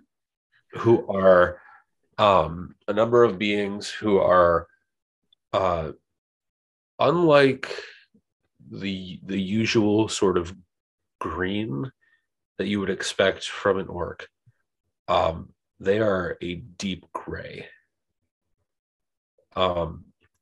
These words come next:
they are definitely, like, under the same effect that whatever is going on here. And, uh, you can see them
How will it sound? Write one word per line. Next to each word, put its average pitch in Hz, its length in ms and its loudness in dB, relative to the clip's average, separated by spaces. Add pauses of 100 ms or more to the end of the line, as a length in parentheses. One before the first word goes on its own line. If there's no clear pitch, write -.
they 104 240 2
are 98 140 4
definitely, 95 800 -2
like, 82 400 -6 (560)
under 101 240 0
the 82 120 -4
same 95 400 -4
effect - 560 -4
that 82 220 -10
whatever 85 360 -4
is 80 100 -8
going 82 260 -6
on 80 200 -8
here. 82 340 -16 (880)
And, 87 500 -2 (1900)
uh, 98 200 2
you 107 120 -6
can 113 140 0
see 131 220 0
them 107 480 2